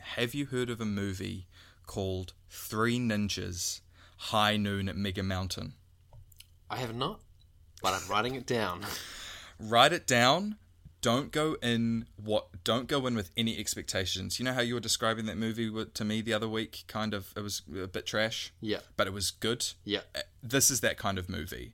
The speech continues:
Speaker 2: Yeah.
Speaker 1: It's, it's utter, utter late nineties, early two thousands trash. But man, for me was the nostalgia value just at,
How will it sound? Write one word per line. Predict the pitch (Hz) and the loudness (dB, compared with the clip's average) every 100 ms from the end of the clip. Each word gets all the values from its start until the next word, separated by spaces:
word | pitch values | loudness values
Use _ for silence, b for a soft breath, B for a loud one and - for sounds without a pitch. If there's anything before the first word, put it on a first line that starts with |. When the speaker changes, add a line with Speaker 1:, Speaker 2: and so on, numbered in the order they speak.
| - | -8
Speaker 2:
Yeah. | 110 107 123 | -4 -2 0
Speaker 1:
It's, | 113 - - - - | 0 2 2 0 -2
it's | 104 - - - | -2 -2 -4 0
utter, | 127 120 127 117 113 107 113 B B B | -2 0 2 4 4 2 0 B B B
utter | 123 - 127 110 107 104 - | -2 0 2 4 4 2 0
late | 113 117 123 | 2 2 2
nineties, | 117 110 110 104 110 95 110 | 2 0 0 -2 -2 -4 -4
early | 107 101 | -4 -2
two | - 104 | -4 -2
thousands | 98 101 98 98 90 | 0 0 0 -4 -4
trash. | - - 101 135 - - - | -4 0 2 2 -2 -6 -6
But | - 98 | -8 -4
man, | 104 104 101 98 | -2 0 -2 -4
for | - 98 | -6 -4
me | 101 104 | -4 -4
was | 101 101 - | -4 -4 -4
the | |
nostalgia | 98 92 - 85 95 98 101 | -2 -2 0 0 -2 -2 -2
value | 101 104 120 139 151 | 2 2 2 -2 -4
just | 110 - - - | -2 0 0 0
at, | 95 - | -2 -2